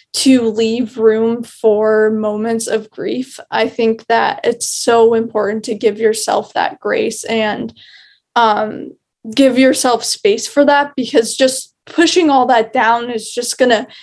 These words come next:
it's gonna build up. It's still affecting you. And there's nothing wrong with dealing with those emotions.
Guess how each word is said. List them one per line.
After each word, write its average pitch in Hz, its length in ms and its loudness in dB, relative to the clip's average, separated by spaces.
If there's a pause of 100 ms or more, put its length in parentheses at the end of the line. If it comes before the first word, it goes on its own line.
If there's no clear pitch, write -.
(140)
it's - 100 -6
gonna 320 260 4
build 247 300 4
up. 240 200 2
It's 208 180 -6
still 262 280 2
affecting 233 600 -4
you. 226 300 -6 (440)
And 262 180 4
there's 285 240 2
nothing 269 720 2
wrong 226 580 0
with 226 300 0 (1080)
dealing 254 680 2
with 226 300 -2
those 226 280 2
emotions. 240 880 -4